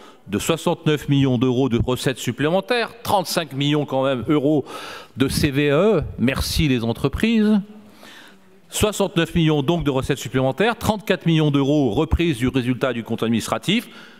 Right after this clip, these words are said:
et quatre-vingt-quatre millions d'euros la variable d'ajustement par augmentation de l'autorisation d'emprunt d'équilibre. Soixante-neuf plus trente-quatre plus quatre-vingt-quatre égale cent quatre-vingt-six,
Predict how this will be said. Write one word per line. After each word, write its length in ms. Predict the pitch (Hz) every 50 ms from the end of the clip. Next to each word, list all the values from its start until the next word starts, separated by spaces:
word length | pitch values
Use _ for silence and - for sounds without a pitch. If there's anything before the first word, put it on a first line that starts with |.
| - _ - -
et 220 | 233 247 233 - - -
quatre-vingt-quatre 680 | 190 170 - 160 156 151 156 147 - 160 147 - -
millions 240 | 139 139 135 127 120
d'euros 420 | 117 113 104 120 139 160 170 - - - - - - -
la 160 | 110 120 143
variable 380 | 143 160 156 156 156 160 156 131
d'ajustement 760 | 135 127 117 131 135 - - - 120 117 123 131 143 165 - - - - - - - - - - -
par 240 | 151 160 139 -
augmentation 680 | 165 143 127 143 147 139 - 135 127 - - 170 180 180
de 60 | 143
l'autorisation 520 | 139 120 - 127 131 127 127 - - 170 135
d'emprunt 340 | 117 120 117 - - 143
d'équilibre. 560 | 135 127 117 - - 123 113 110 104 87 92 -
Soixante-neuf 680 | - 135 120 - 139 131 - - 147 143 139 - -
plus 160 | - 135 113
trente-quatre 400 | - - 127 120 - - 139 127
plus 160 | - - 110 -
quatre-vingt-quatre 720 | - 113 - - 120 120 120 - - 120 110 - - -
égale 300 | 214 190 170 170 151 -
cent 120 | - 127
quatre-vingt-six, 840 | 107 - 110 - - 113 110 110 107 - - 185 214 233 208 - -